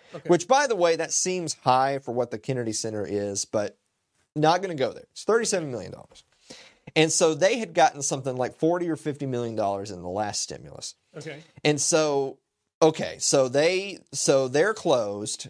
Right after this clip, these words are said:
Speaker 2: and, and they're, and they, they're listed on their site as a public-private partnership. They're a five oh one C three. They're tax exempt in, in, in all public-private ever means. Write this down. All public-private ever means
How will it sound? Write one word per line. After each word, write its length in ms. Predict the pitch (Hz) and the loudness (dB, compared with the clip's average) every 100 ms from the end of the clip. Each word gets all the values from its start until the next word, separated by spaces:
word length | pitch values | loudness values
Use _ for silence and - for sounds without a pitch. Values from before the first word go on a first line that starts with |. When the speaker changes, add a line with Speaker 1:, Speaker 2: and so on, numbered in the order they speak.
| - | -4
Speaker 2:
and, 340 | 131 123 127 | -2 -2 -2
and 260 | 131 127 123 | -4 -2 0
they're, 280 | 156 180 175 | 2 0 -4
and 300 | 156 143 139 - | -6 -8 -10 -6
they, 380 | 135 151 143 143 | 0 0 0 -2
they're 220 | 135 139 | 0 2
listed 380 | 175 277 - 185 | 0 -4 -4 -4
on 140 | 151 | -2
their 140 | 127 110 | -4 -4
site 440 | - 131 123 131 120 | -2 0 0 -2 -4
as 160 | 110 | -6
a 100 | 104 | -6
public-private 1120 | 104 - 127 127 127 - - 117 110 110 110 | -6 0 0 0 -6 -8 -4 -2 0 -2 -8
partnership. 760 | - 113 - 113 - 123 117 - _ _ _ _ _ _ _ _ | -2 -2 -2 -6 -6 -4 -4 -8 _ _ _ _ _ _ _ _
They're 180 | 147 175 | 2 2
a 40 | |
five 280 | 180 175 175 | 2 0 0
oh 60 | 156 | 0
one 180 | 143 135 | -2 -4
C 200 | - 117 | -6 -6
three. 420 | 104 90 87 101 | -6 -8 -8 -4
They're 160 | 117 | -4
tax 340 | 113 147 156 156 | -2 -2 -4 -6
exempt 560 | 113 113 107 90 - - | -10 -6 -4 -6 -10 -8
in, 140 | 123 | -6
in, 220 | - 123 | -4 -6
in 200 | - 135 | -2 -2
all 260 | 139 160 180 | 2 2 2
public-private 800 | 180 147 143 - - 123 127 131 | 0 -4 -4 -6 -2 0 0 -4
ever 260 | 117 117 123 | -4 -4 -6
means. 440 | 107 92 80 - - _ _ _ - | -8 -10 -14 -16 -18 _ _ _ -6
Write 340 | 120 135 160 | 2 2 2
this 200 | 165 156 | -2 -6
down. 340 | - 101 85 - _ _ - | -6 -6 -8 -16 _ _ 6
All 340 | 160 190 220 | 6 6 2
public-private 1040 | - 180 170 185 185 - 143 139 131 135 - | -2 -2 -2 -2 -6 -2 0 0 -2 -6 0
ever 340 | 165 175 208 | 0 2 0
means 600 | 190 180 123 87 90 98 | 0 -4 -6 -8 -12 -14